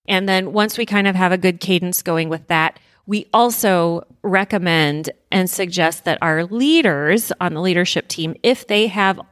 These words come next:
also have staff members, to schedule and hold a team meeting with their own staff members. Because even though we're having these team meetings,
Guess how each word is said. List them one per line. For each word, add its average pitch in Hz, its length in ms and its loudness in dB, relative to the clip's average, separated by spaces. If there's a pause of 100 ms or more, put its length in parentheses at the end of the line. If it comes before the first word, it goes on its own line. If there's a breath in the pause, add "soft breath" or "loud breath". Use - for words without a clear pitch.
also 190 440 2
have 170 200 0
staff - 380 -2
members, 143 420 -4 (480 soft breath)
to 226 300 2
schedule 185 480 0
and 185 160 0
hold 165 360 0
a 165 280 2
team 175 340 -2
meeting 156 300 -2
with 156 160 -6
their 151 260 0
own 202 340 2
staff - 540 -2 (140)
members. - 640 -2 (580)
Because 208 840 2
even 285 320 2
though 254 100 4
we're 233 200 4
having 269 400 2
these 196 260 -2
team 196 420 0 (100)
meetings, 220 840 0